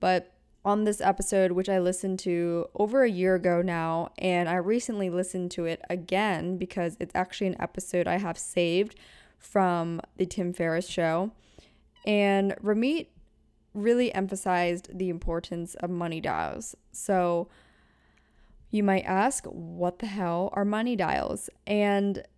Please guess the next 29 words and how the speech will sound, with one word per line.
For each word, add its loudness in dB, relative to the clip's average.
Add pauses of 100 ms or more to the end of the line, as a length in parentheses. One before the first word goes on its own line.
(480)
I 4
would -2
describe 0
it 0
as 0
the -4
areas 4
of -2
life -2
that -2
you 0
naturally 0
love 0
to -8
spend -2
your 0
money -2
on 0
because 0
of -2
how 0
it 0
marginally 0
changes -2
or 2
enhances -4
your -2
life. -8 (560)
So 4